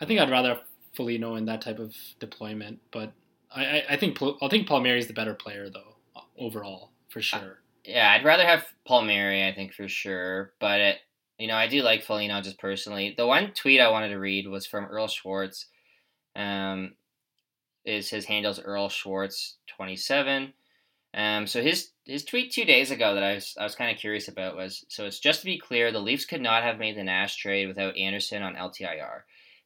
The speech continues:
Speaker 2: That means they cannot activate Fred from L T I R without removing one point three five million from the roster or waiting for playoffs. Losing accrued space makes it even tougher, but that's a long explanation." So basically,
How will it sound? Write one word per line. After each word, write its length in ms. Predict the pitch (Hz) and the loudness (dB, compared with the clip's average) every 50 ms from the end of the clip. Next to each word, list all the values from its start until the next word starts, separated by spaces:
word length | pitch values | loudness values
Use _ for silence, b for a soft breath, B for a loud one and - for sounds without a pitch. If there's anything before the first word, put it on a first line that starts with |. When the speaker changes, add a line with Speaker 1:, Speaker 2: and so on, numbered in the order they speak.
| b | b
Speaker 2:
That 240 | - 123 139 - 139 | 8 10 10 10 8
means 280 | 147 139 135 135 131 123 | 6 2 2 2 0 -2
they 140 | 120 117 | -2 -4
cannot 400 | 117 - 117 110 107 107 110 110 | -2 -4 -4 -2 0 0 0 0
activate 560 | - 104 104 104 101 - - 104 101 101 101 - | 0 2 0 0 -2 -4 -8 -6 -6 -6 -6 -8
Fred 420 | - - 104 98 98 101 98 98 | -14 -8 -4 -2 -2 -2 -4 -4
from 180 | - 98 95 78 | -10 -12 -12 -10
L 180 | 98 101 98 | -10 -10 -10
T 140 | - - 104 | -8 -6 -4
I 160 | 101 101 98 | -4 -2 -2
R 260 | 92 90 90 90 87 - | -4 -4 -6 -8 -8 -10
without 320 | - - 101 101 101 95 | -12 -8 -6 -6 -6 -6
removing 500 | 95 98 98 104 110 107 110 104 101 98 | -8 -10 -8 -8 -6 -6 -4 -4 -4 -4
one 260 | 98 107 117 123 127 | -6 -4 -6 -6 -6
point 280 | - 131 123 120 117 - | -4 -4 -2 -2 -4 -6
three 220 | - - 104 107 | -12 -10 -10 -10
five 300 | 101 - 117 107 104 98 | -6 -2 0 0 0 0
million 520 | 95 95 95 95 92 95 95 95 95 98 95 - | -2 -6 -6 -6 -6 -6 -6 -6 -8 -10 -12 -12
from 160 | - 98 92 | -12 -12 -10
the 80 | 92 87 | -10 -10
roster 540 | 90 87 85 85 - - - 78 - - _ _ | -8 -6 -6 -6 -8 -10 -12 -14 -16 -18 _ _
or 240 | 98 104 107 107 104 | -8 -4 -4 -2 -2
waiting 320 | 101 98 95 95 95 95 _ _ _ _ | -2 -4 -4 -6 -8 -10 _ _ _ _
for 140 | - 95 95 | -12 -12 -12
playoffs. 520 | - - 85 73 65 62 58 - - - b b b b b b b b b b - | -12 -12 -12 -12 -10 -12 -14 -14 -16 -18 b b b b b b b b b b -8
Losing 340 | - 117 135 139 156 165 156 | -4 0 0 0 2 0 0
accrued 500 | 151 147 - - 131 135 135 127 - - | -2 -4 -4 -4 -2 -2 -2 -2 -6 -12
space 540 | - - - 113 110 110 110 110 - - - | -10 -2 0 2 2 2 2 -2 -4 -10 -8
makes 260 | 87 107 104 - - | -8 -6 -6 -4 -6
it 60 | 98 | -6
even 240 | 104 104 107 101 98 | -6 -6 -6 -8 -8
tougher, 500 | - - 101 107 - - 139 147 151 147 - | -6 -4 -4 -4 -4 -6 -6 -6 -6 -8 -10
but 80 | 98 | -6
that's 180 | - 107 101 - | -6 -6 -6 -6
a 60 | 104 | -8
long 220 | 95 95 95 95 | -8 -6 -6 -6
explanation." 600 | 95 92 - - - 87 87 85 85 - - - - | -6 -8 -10 -12 -14 -10 -10 -10 -10 -10 -12 -14 -12
So 120 | - - 107 | -8 -8 -2
basically, 720 | 101 135 147 143 156 151 - - 135 127 123 120 - | 2 2 2 2 0 -4 -4 -2 0 0 0 0 -2